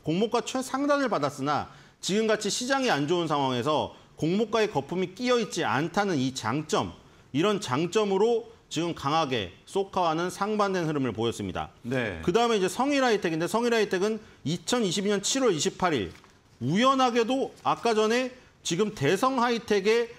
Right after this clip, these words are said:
Speaker 1: 일본의 메이커 장비, 이 차 전지 장비 메이커 히라노 테크시드와 계약이 나왔던 칠월 이십팔 일,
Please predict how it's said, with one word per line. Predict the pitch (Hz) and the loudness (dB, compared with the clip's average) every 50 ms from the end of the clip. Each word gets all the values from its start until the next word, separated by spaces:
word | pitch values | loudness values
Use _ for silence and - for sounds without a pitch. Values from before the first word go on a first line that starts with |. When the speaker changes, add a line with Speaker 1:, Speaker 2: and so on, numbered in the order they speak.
| - - - - | -20 -20 -12 -6
Speaker 1:
일본의 | - 226 254 262 262 247 262 254 247 240 247 247 247 226 - - - | -2 0 2 2 2 2 2 2 2 4 2 2 0 0 -4 -6 -2
메이커 | 127 135 151 180 196 196 - - 214 220 214 | 0 2 2 2 2 0 -2 0 0 0 2
장비, | - 165 156 160 175 175 160 | 0 0 0 0 -2 -4 -4
이 | 165 143 135 | -4 -4 -2
차 | - 202 | -2 0
전지 | 202 196 175 | 0 0 0
장비 | 170 147 147 156 | 0 0 0 0
메이커 | 156 151 147 170 170 | 0 0 0 -2 -2
히라노 | 165 - 233 233 220 220 214 | -2 0 0 0 0 0 -2
테크시드와 | - 214 220 226 208 - 190 175 175 151 | -4 -4 -4 -4 -6 -4 -2 -2 -2 0
계약이 | - 135 135 151 165 170 165 | 0 2 2 2 2 0 0
나왔던 | 160 147 135 151 143 | 0 0 -2 -2 -4
칠월 | - - - 277 254 190 | -2 -2 0 0 0 0
이십팔 | 147 135 - 185 - - - 254 262 | 0 0 -2 -4 -4 -2 -2 0 2
일, | 208 131 101 85 | 0 0 -2 -4